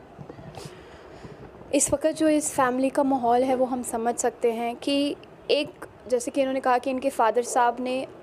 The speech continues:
अपनी पूरी ज़िंदगी जो है, अपनी तीस साल की उम्र जो है आर्मी में, यानी कि एक जवान जो है, उसकी एक अलग ही अपनी खूबी होती है, क्योंकि एक जवान जब एक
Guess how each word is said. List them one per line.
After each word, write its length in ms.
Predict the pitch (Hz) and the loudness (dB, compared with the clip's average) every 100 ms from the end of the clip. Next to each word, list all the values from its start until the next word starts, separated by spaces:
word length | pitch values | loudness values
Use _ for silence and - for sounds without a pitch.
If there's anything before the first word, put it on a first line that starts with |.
| - | -6
अपनी 200 | - 254 | -2 -2
पूरी 280 | 254 254 | 2 2
ज़िंदगी 440 | 254 240 247 254 285 | 0 -2 -2 0 2
जो 120 | 285 | 2
है, 200 | 254 208 | 2 -2
अपनी 220 | 214 226 | -4 -8
तीस 260 | 220 240 - | -8 -6 2
साल 200 | 240 233 | 2 2
की 120 | 247 | -2
उम्र 220 | 233 247 | -2 0
जो 120 | 247 | 0
है 180 | 240 233 - | 2 2 4
आर्मी 360 | 247 254 254 | 4 4 2
में, 220 | 254 214 208 - - | 0 -4 -8 -16 -4
यानी 300 | 233 247 277 | 0 2 2
कि 320 | 277 285 294 302 - - - - - - | 2 2 2 0 -8 -14 -14 -16 -18 0
एक 260 | 285 330 - | 2 4 2
जवान 440 | 277 254 269 330 | 0 2 4 4
जो 100 | 330 | 4
है, 380 | 320 262 285 311 | 4 4 4 2
उसकी 500 | - - - 320 302 | 0 -2 -2 2 4
एक 200 | 302 311 | 4 2
अलग 360 | - 285 311 | 0 2 0
ही 140 | 311 311 | 2 0
अपनी 300 | 269 262 277 | 2 -2 -2
खूबी 360 | - 254 240 | -4 -4 0
होती 340 | 269 247 214 220 | 2 2 0 -4
है, 140 | 220 | -4
क्योंकि 300 | 214 262 277 | -4 -4 0
एक 120 | 285 | 0
जवान 400 | 240 240 233 254 | 2 2 4 4
जब 220 | 269 262 247 | 2 2 0
एक 420 | 247 262 262 | 0 0 0